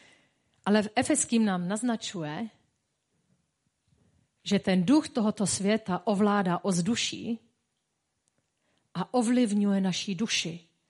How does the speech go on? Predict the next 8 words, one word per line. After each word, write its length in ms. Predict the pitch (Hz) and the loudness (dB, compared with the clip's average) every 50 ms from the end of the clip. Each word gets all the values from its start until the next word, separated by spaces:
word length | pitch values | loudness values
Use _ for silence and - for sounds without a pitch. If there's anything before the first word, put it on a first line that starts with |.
| _ _ _ - | _ _ _ -6
jelikož 380 | 196 190 185 - 185 151 - | -6 -6 -6 -6 -8 -8 -8
tady 260 | - - 285 285 247 | -8 -8 -6 -6 -6
stojí, 580 | 180 - - - - 190 170 165 165 175 214 240 _ _ _ _ _ _ _ _ _ _ _ _ _ _ _ _ _ _ _ _ _ _ _ _ _ _ _ _ _ _ - - | -6 -8 -10 -10 -8 -6 -6 -6 -8 -10 -12 -16 _ _ _ _ _ _ _ _ _ _ _ _ _ _ _ _ _ _ _ _ _ _ _ _ _ _ _ _ _ _ -6 0
že 160 | 180 214 202 | 2 2 2
působí, 1040 | - - - 349 381 381 - - - 202 170 151 175 151 147 147 160 196 240 247 _ | 4 4 4 4 4 2 0 -2 -2 -2 -4 -4 -8 -10 -10 -10 -10 -10 -12 -12 _
ten 180 | - - 208 202 | -6 -2 -2 0
duch 160 | 226 226 - | 0 -2 -4
působí 720 | - - 277 269 - - - 247 196 175 180 185 202 226 | -4 -4 -4 -2 -2 -2 -2 -4 -4 -4 -6 -6 -6 -8